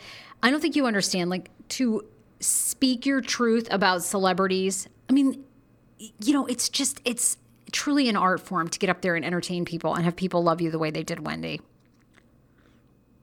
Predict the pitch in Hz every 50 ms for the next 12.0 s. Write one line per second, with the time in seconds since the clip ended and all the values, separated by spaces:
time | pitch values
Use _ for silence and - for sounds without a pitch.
0 | - - _ _ _ _ _ _ _ - - - - - _ _ _ _ _ -
1 | - - - - 196 170 - 202 165 170 151 - - 165 - 170 156 160 160 160
2 | 160 160 165 170 165 156 - _ _ _ _ _ _ _ _ _ _ _ _ _
3 | _ _ _ _ _ - - - - - - - - - - - - - 311 269
4 | 254 247 247 233 226 - - - - - _ - 247 269 294 330 349 370 359 330
5 | 285 262 247 247 - - 254 214 180 196 190 196 185 - 196 196 190 - - -
6 | - _ - 254 220 233 240 240 - 269 247 247 262 262 240 247 247 240 262 277
7 | - - 285 254 226 226 214 190 - 220 220 208 185 190 185 190 - 254 262 269
8 | 254 - 269 247 247 226 - - - - - 214 196 202 202 185 170 190 190 -
9 | - 214 208 208 208 208 208 214 196 214 - - - 208 202 190 185 175 170 170
10 | - - - _ _ _ - - - 214 226 214 180 196 190 185 190 196 185 180
11 | - 180 165 - - 160 147 147 156 - 151 151 - 147 - - - - - -